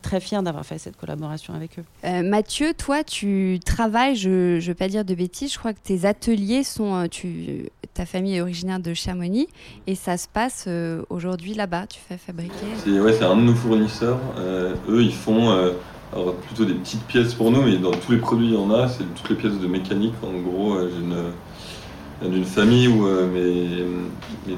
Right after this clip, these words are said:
Speaker 3: deux grands-pères ont des histoires assez similaires et ils ont créé des ateliers, euh,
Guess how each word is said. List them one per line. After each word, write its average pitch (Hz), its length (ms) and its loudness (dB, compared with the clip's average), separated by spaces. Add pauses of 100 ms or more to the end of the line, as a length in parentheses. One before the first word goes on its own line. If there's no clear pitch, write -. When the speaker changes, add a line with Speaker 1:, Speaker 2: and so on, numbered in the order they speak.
Speaker 3:
deux 101 120 4
grands-pères 107 360 6
ont 104 80 6
des 95 140 2
histoires 92 260 0
assez - 220 -6
similaires 107 380 4
et 101 80 6
ils 87 100 0
ont 85 80 -4
créé 98 260 0
des 95 240 2
ateliers, 98 460 2
euh, 92 320 2